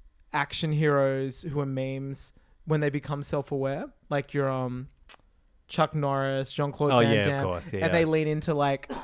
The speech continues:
Speaker 1: and they start doing commercials where they, like, s-, you know, where they are the meme. To me, he's kind of, like, just become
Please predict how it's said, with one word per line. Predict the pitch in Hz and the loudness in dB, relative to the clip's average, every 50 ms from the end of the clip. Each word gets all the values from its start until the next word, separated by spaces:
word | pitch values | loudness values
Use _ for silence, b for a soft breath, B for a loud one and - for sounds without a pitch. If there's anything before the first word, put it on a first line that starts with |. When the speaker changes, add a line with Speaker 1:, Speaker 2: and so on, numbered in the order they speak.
| B B B - | B B B 0
Speaker 1:
and | 160 165 | 2 4
they | 165 156 | 4 4
start | - - 156 147 143 | 4 4 2 2 2
doing | 135 147 143 143 | 2 0 -2 -2
commercials | 139 156 143 135 131 131 123 - 147 135 123 | -2 -2 -2 0 0 -2 -2 -4 -6 -6 -4
where | 131 131 131 | -2 -2 -2
they, | 127 127 127 127 | -2 -4 -4 -4
like, | 127 127 123 - | -6 -8 -8 -12
s-, | - - - | -16 -16 -6
you | 165 156 147 | -2 0 0
know, | 139 139 135 | 0 0 0
where | 139 139 143 135 | 0 0 2 2
they | 131 131 127 | 2 0 -2
are | 127 131 131 | -4 -4 -4
the | 143 | -4
meme. | 139 139 143 151 175 170 - | -4 -4 -6 -6 -8 -8 -6
To | - 170 | -4 0
me, | 170 165 170 | 2 2 2
he's | 175 190 175 | 2 2 0
kind | - - 151 147 | -2 -2 -2 0
of, | 147 131 | 0 0
like, | 135 139 131 127 - b b b b b b b b b | 0 0 0 -2 -4 b b b b b b b b b
just | - 156 147 - - - | -2 0 0 0 -2 -4
become | 165 156 - - 143 151 139 143 135 135 131 | -4 -4 -4 -4 -4 -2 -2 -2 -2 -4 -6